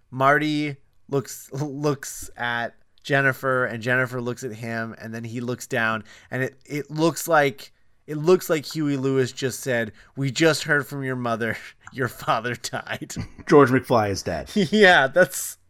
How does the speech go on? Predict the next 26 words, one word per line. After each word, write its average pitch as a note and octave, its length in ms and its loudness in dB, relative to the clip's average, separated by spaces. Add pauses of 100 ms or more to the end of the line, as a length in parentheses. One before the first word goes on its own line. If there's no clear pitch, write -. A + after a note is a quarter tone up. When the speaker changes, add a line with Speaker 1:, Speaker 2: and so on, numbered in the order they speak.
(1160)
Speaker 1:
it's, - 300 -18
it's, - 400 -16
it's D3 220 -8
all D3+ 180 4
very A#2 240 0
dramatic. - 560 -16
Speaker 2:
Like, B2+ 240 -4
he's C3 200 -6
just, A#2+ 120 -8 (220)
like, - 140 -8 (120)
"You're - 180 -20
kidding F3 320 -2
me." G2 160 -8 (160)
Like, E3+ 160 4
this F#3+ 140 6
was F#3 160 8
his D3 140 4
one B2 260 6
shot G2 460 4
at, A2 100 -4
like, A2+ 160 -2
being G2+ 200 0
a F#2 60 -4
rock E2+ 280 0
star. - 340 -6
Speaker 1:
Right. G#2 320 -8